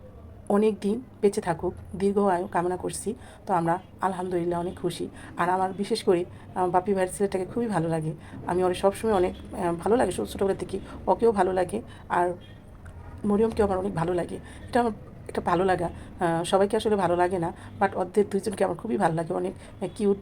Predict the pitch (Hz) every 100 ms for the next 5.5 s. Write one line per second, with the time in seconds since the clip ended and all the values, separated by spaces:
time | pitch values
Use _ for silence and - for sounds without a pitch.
0 | 196 180 170 190 - - - 190 190 170
1 | 170 180 185 180 175 160 180 - - -
2 | 190 185 202 196 - 170 165 175 175 175
3 | - - - 180 175 175 175 - - 175
4 | 170 175 180 - - - 175 170 190 185
5 | 190 180 175 165 175